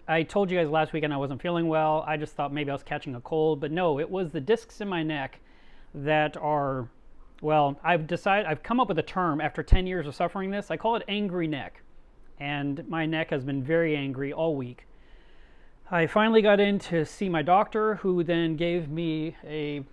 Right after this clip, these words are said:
prescription to go get an M R I. So I'm going to get a couple of those, or <laughs> I kinda want two. I kinda want one of the neck and then the top of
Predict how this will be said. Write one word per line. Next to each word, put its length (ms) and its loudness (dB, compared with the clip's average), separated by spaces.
prescription 640 -4
to 120 -6
go 260 2
get 320 2
an 280 0
M 120 -2
R 240 6
I. 400 4
So 640 -2
I'm 220 -4
going 260 0
to 160 -6
get 200 2
a 60 0
couple 300 -4
of 80 -2
those, 480 0
or 240 -4
<laughs> 260 -14
I 40 -4
kinda 200 0
want 200 0
two. 260 -2
I 100 -4
kinda 200 -2
want 160 -4
one 120 0
of 80 0
the 60 -2
neck 340 -4
and 140 -6
then 180 -8
the 80 -10
top 340 -6
of 140 -8